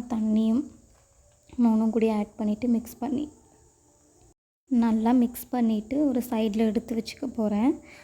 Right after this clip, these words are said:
அதுக்கப்புறமா பார்த்தீங்கன்னா, அ, ஒரு குக்கர் வந்துட்டு நல்லா கழுகிட்டு அதுல வந்து ப-, ஒரு கொஞ்சமா தண்ணி வச்சுட்டு நல்லா க்ளோஸ் பண்ணிட்டு எடுத்து வச்சுக்கிறேன். அப்பதான்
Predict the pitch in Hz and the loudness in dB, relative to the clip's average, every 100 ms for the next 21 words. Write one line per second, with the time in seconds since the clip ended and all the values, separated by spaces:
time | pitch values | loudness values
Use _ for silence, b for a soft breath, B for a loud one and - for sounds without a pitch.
0 | B - 240 233 233 202 220 226 233 220 | B -12 -8 -6 -6 -4 -2 -2 -4 -6
1 | 220 214 214 214 262 311 B B _ 247 | -4 -2 0 0 0 -2 B B _ -4
2 | 220 214 220 220 220 220 214 - 233 220 | 0 0 2 0 -2 -6 -8 -2 0 2
3 | 214 208 240 254 240 208 214 214 220 208 | 0 0 -2 -2 -2 0 0 -2 -2 -2
4 | 202 196 208 220 240 214 208 202 220 - | 0 0 -2 -2 -2 -2 0 -2 -4 -4
5 | 214 208 - _ _ 240 220 214 - 208 | -6 -8 -14 _ _ 0 0 0 -2 0
6 | 202 233 311 226 208 214 220 214 - - | 0 -2 -2 -2 0 2 0 -4 -8 -4
7 | 254 302 B B _ 220 202 214 233 220 | -4 -4 B B _ -2 -2 0 0 0
8 | 220 - 214 208 226 214 214 226 220 - | 0 -2 0 0 -2 -4 -4 -4 -6 -6
9 | - 208 214 247 247 214 208 233 | -6 -2 -2 -2 -4 -4 -2 -2